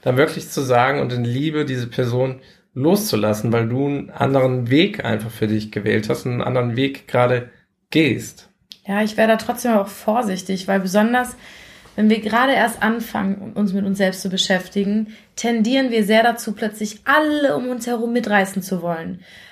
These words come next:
Speaker 2: Und wir haben damit auch eine gewisse Erwartungshaltung verbunden. Ich kenne das selbst von mir sehr gut. Die ersten paar Jahre sogar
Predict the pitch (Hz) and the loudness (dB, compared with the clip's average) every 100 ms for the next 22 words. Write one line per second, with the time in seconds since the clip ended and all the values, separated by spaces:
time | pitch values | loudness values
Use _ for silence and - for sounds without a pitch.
0 | - - 214 226 208 277 247 220 220 214 | -20 -4 2 4 4 2 4 2 2 0
1 | 202 214 196 214 233 202 185 220 - 196 | 2 0 0 -2 -2 0 2 0 0 -4
2 | - 180 180 185 180 180 185 175 196 220 | -2 -2 -2 -6 -6 -4 -6 -6 -6 -4
3 | 220 - 220 208 196 208 208 - 190 185 | -6 -2 2 2 4 2 0 -4 -2 -2
4 | 175 196 208 185 190 196 - - - 202 | 0 2 2 0 -4 -6 -10 -2 0 0
5 | 208 - 190 202 208 240 196 175 170 165 | -4 -4 0 2 4 2 0 -2 -4 -4
6 | 175 | -8